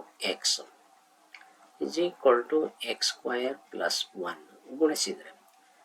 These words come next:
ಎರಡು ಎಕ್ಸ್ into x, ಎರಡು ಎಕ್ಸ್ ಸ್ಕ್ವೇರ್, ಮೂರು into x, ಮೂರು ಎಕ್ಸ್ is equal to x square plus one, x square minus x square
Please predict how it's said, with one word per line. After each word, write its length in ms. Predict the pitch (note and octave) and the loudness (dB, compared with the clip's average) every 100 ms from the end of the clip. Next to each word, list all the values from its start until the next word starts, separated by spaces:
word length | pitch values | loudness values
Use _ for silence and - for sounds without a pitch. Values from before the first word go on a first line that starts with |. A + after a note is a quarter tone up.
| _ _ - | _ _ 2
ಎರಡು 300 | B2 C3+ D#3 D3+ | 6 8 8 6
ಎಕ್ಸ್ 180 | C#3+ - | 4 2
into 240 | C#3 C3+ C3 | 0 2 4
x, 120 | B2 - - F2 F#2 - - | 4 2 -2 -2 -4 -10 -6
ಎರಡು 240 | G#2+ G#2+ A2+ A2 | -4 -2 0 0
ಎಕ್ಸ್ 180 | G#2+ - | 0 -4
ಸ್ಕ್ವೇರ್, 400 | - A#2 A#2 C#3 D#3 - _ - | 0 0 0 -2 -8 -18 _ -2
ಮೂರು 260 | A#2+ B2+ C3+ B2+ | 4 6 6 4
into 220 | G#2+ A2+ G#2+ | 0 -4 -4
x, 120 | G2 - - F2 | -4 -6 -8 -12
ಮೂರು 280 | G2 G#2 A2+ A2 | -14 -10 -6 -4
ಎಕ್ಸ್ 240 | B2 - - - - - - - - | -4 -4 -6 -10 -18 -20 -20 -12 -6
is 140 | A#2+ | 2
equal 320 | C#3 C#3+ - G#2+ | 2 2 0 -2
to 120 | A2+ G#2+ G2+ | 0 0 0
x 40 | |
square 380 | - - A#2 B2+ - | -4 -2 -2 -2 -2
plus 220 | G2+ E2 - - | -2 0 0 -4
one, 240 | G2+ G2 - - A2+ | -4 -4 -6 -4 -2
x 20 | - | 0
square 580 | - - B2+ F2 C2+ C2+ - _ _ _ _ _ _ _ | 0 2 2 2 0 -10 -20 _ _ _ _ _ _ _
minus 600 | A2+ G#2+ A2 B2 C3+ D3 - - | -8 2 2 4 2 2 2 2
x 180 | G#2+ - | 0 0
square 540 | - - D#2+ D2 D2 | -4 -4 -6 -6 -8